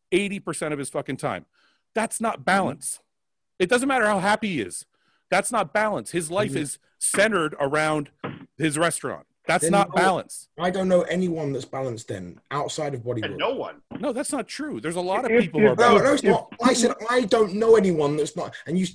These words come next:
Speaker 3: you can't tell me that's not true. You don't know who I know.
Speaker 1: No, no, I'm saying, I'm saying there's lots of people who are balanced. I'm not saying I know
Speaker 4: What's
Speaker 1: you
Speaker 4: the
Speaker 1: know
Speaker 4: this guy's
Speaker 1: people.
Speaker 4: hand up. Let him talk. What does he say?
Speaker 1: Okay.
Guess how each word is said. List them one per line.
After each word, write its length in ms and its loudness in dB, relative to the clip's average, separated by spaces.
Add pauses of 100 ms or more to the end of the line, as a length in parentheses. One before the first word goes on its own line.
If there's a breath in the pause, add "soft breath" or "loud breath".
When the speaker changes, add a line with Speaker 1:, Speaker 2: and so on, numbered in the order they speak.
Speaker 3:
you 100 -6
can't 220 0
tell 100 0
me 60 2
that's 160 -2
not 120 -6
true. 400 0
You 120 -4
don't 160 4
know 80 2
who 160 4
I 80 0
know. 240 -4 (580)
Speaker 1:
No, 80 -2
no, 260 0
I'm 160 -2
saying, 380 -2 (480)
I'm 60 -4
saying 220 -2
there's 140 0
lots 220 0
of 80 -8
people 240 -6
who 80 2
are 60 0
balanced. 320 -2
I'm 60 -6
not 80 -6
saying 140 -4
I 120 -2
know 140 0
Speaker 4:
What's 120 -4
Speaker 1:
you 100 -6
Speaker 4:
the 40 -6
Speaker 1:
know 100 2
Speaker 4:
this 140 -2
guy's 240 -2
Speaker 1:
people. 80 -2
Speaker 4:
hand 140 -6
up. 120 -10
Let 120 -2
him 60 -14
talk. 280 -6
What 140 -14
does 100 -14
he 60 -18
say? 120 -12 (160)
Speaker 1:
Okay. 220 -6